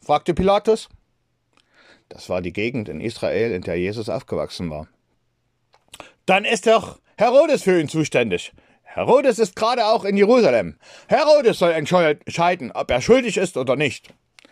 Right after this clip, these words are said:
Also wurde Jesus zu Herodes gebracht. Dort klagten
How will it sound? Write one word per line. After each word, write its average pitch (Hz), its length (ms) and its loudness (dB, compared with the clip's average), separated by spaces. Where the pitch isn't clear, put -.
Also 180 340 0
wurde 101 200 0
Jesus 101 440 -2
zu 92 140 -4
Herodes 98 420 -6
gebracht. - 460 -10
Dort 185 320 0
klagten 131 640 -4